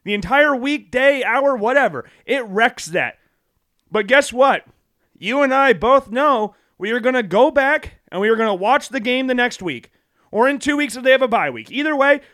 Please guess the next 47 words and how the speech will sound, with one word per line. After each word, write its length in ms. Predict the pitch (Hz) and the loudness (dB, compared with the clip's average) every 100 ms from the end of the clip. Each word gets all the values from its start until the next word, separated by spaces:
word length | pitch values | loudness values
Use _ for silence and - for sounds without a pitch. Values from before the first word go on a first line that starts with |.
| _ - | _ -8
regardless 560 | 185 143 240 302 262 | -6 0 4 4 4
of 80 | 247 | 0
what 200 | 254 214 | 2 2
happens 500 | 175 233 269 294 254 | 2 2 2 0 0
or 40 | |
how 160 | 208 190 | 2 2
unwatchable 640 | 233 285 240 262 277 226 | 2 0 2 2 2 -2
the 60 | 214 | -4
last 320 | 214 254 254 | 0 -2 -2
game 180 | 262 262 | -4 -2
was, 260 | 269 285 _ _ _ - | -2 -2 _ _ _ -2
guess 240 | 262 254 | -2 0
what? 260 | 240 240 185 | -2 -2 -4
You 220 | 214 294 | -4 -2
and 140 | 254 | -2
me 180 | 240 254 | -2 -2
are 140 | 202 | -4
gonna 240 | 175 214 190 | -2 -4 -4
sit 260 | - 254 | -6 -4
down 240 | 190 226 220 | 0 2 2
and 80 | 208 | 0
watch 240 | 208 208 | -2 -2
the 100 | 202 | -2
next 220 | 190 185 | -2 -4
game. 280 | 180 120 98 _ _ _ _ _ - | -6 -8 -10 _ _ _ _ _ -2
We 80 | 208 | 0
have 100 | 208 | 0
said 160 | 226 | -2
that 120 | 214 | -2
a 40 | 202 | -4
thousand 460 | 226 240 254 262 | 0 0 0 -2
times 340 | 208 226 233 226 | -4 -2 -2 -2
throughout 220 | 220 220 | -2 -2
the 80 | 190 | -2
season, 260 | 233 285 | -4 -2
whether 120 | 269 226 | 0 0
I 20 | |
was 100 | 185 | 0
talking 140 | 240 | 0
about 100 | 226 | 0
the 80 | 214 | 0
Iowa 240 | 226 233 | 2 2
Hawkeyes 380 | 208 233 233 208 | 0 0 0 -2
or 80 | 220 | -2
the 80 | 214 | -2
Buffalo 320 | 220 202 214 | -4 -2 -4
Bills. 320 | 190 254 262 | 0 2 0